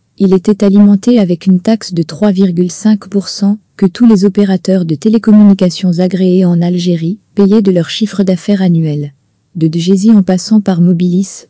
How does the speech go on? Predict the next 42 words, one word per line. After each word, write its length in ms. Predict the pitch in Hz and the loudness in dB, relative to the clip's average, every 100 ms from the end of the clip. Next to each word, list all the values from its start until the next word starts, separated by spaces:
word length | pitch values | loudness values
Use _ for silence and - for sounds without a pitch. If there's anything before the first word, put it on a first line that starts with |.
| _ | _
ou 180 | - 185 | -4 0
Ooredoo, 460 | 196 190 170 180 202 _ | 2 2 0 -2 -4 _
jusqu'aux 500 | - 196 196 - 185 | -2 -2 -2 0 0
opérateurs 540 | 190 208 202 190 190 175 | 0 0 -2 -2 -2 -4
satellitaires, 840 | - 190 185 165 - 175 196 - _ - | -6 -2 -2 -4 -4 -4 -4 -10 _ -2
comme 240 | 190 180 | 0 0
Thouria 480 | 175 208 208 196 202 | -2 -2 2 2 2
ou 120 | 185 | 0
S 260 | 175 185 - | 0 0 -2
L 120 | 196 | -4
C, 320 | - - 202 _ - | -4 -4 -4 _ -2
ainsi 360 | 196 185 220 | -2 -2 -6
qu'Icosnet, 580 | 202 185 180 - 180 180 - - - | -6 -4 -4 -2 -2 -2 -8 -20 -8
tous 100 | 220 | -2
les 220 | 180 160 | 0 0
opérateurs 580 | 180 196 190 185 190 185 | 0 0 -2 0 0 -2
des 100 | 156 | -4
télécoms 540 | - 180 170 185 180 | -2 -2 0 2 2
versaient 380 | 170 185 - 214 | 2 -2 -2 -4
cette 260 | 196 170 - | -2 -4 -4
taxe 320 | 196 196 - | -6 -6 -4
au 100 | 185 | -6
profit 380 | 151 202 196 202 | -2 -4 -4 -4
de 100 | 180 | -4
ce 180 | - 170 | -4 -8
fonds 280 | - 208 | -2 0
qui 220 | 208 - 190 | 0 0 0
aurait 260 | 185 175 | 0 -2
atteint 300 | 185 170 220 | -4 0 0
les 220 | 190 165 | 2 0
un 100 | 180 | -2
virgule 420 | 180 180 170 165 165 | 0 -2 -2 -4 -2
un 120 | 185 | -2
milliard 520 | 196 185 180 170 180 185 | 0 0 2 0 0 -2
de 100 | 165 | -4
dollars 460 | 170 175 175 180 | -2 0 -2 -2
après 320 | 180 165 180 | -6 -6 -6
dix 240 | 165 190 185 | -2 -2 0
années 240 | 175 165 | 0 0
de 80 | 165 | -2
son 160 | 165 175 | -2 -2
lancement. 520 | 170 165 - 151 | -2 -4 -6 -6